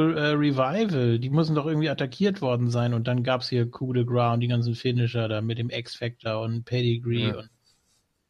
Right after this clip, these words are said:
Speaker 1: Sweet Chin Music und
Speaker 2: Ja, ja,
Speaker 1: Famous
Speaker 2: das
Speaker 1: da
Speaker 2: kam,
Speaker 1: und
Speaker 2: ja, das stimmt.
Speaker 1: dann
Speaker 2: Ah, dann war das, äh,
Speaker 1: kam
Speaker 2: dann
Speaker 1: halt
Speaker 2: war das nur Dawson, der das kassiert hat, ne?
Speaker 1: Das kann sein.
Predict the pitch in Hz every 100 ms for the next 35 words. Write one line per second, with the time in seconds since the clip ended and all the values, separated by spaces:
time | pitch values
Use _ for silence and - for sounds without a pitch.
0 | _ _ _ _ _ - - 120 - 123
1 | 123 123 120 117 110 120 107 110 104 _
2 | _ _ _ - 120 120 120 113 - 117
3 | 113 113 113 110 107 117 - 110 101 -
4 | _ _ _ _ - - 123 131 135 143
5 | 139 - 131 127 120 120 117 123 135 131
6 | - 139 120 123 147 - 113 104 101 101
7 | - 110 - 113 104 104 - 117 135 -
8 | 131 120 117 113